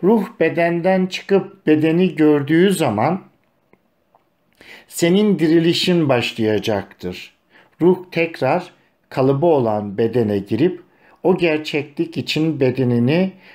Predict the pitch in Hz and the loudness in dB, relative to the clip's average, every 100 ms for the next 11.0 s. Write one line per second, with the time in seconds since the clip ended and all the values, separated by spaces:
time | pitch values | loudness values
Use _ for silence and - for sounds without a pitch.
0 | _ 139 156 214 220 202 165 143 143 170 | _ -4 -2 0 0 0 0 0 0 0
1 | 160 143 135 139 135 123 131 135 131 - | -2 -4 -6 -2 -2 -2 -2 0 0 -2
2 | 113 175 180 - - - _ 143 156 180 | 2 2 0 -10 -20 -20 _ -2 0 2
3 | 185 247 - 175 139 196 180 160 139 135 | 0 -6 -4 -2 2 2 2 2 0 -2
4 | 180 - 156 151 156 185 185 - 139 131 | -2 -2 0 0 0 -4 -2 -2 -2 -2
5 | - 143 139 165 147 143 165 180 - _ | -2 -2 2 0 2 2 2 0 -6 _
6 | _ _ _ _ 120 110 117 101 90 85 | _ _ _ _ -2 0 2 0 -2 -6
7 | 92 85 - 92 - - _ _ _ _ | -8 -10 -12 -10 -12 -16 _ _ _ _
8 | _ _ _ _ _ _ _ _ _ - | _ _ _ _ _ _ _ _ _ -20
9 | _ _ _ _ _ - 214 220 208 233 | _ _ _ _ _ 0 2 2 0 -2
10 | 240 180 180 175 175 175 185 190 185 185 | -4 0 2 4 2 0 0 0 0 -6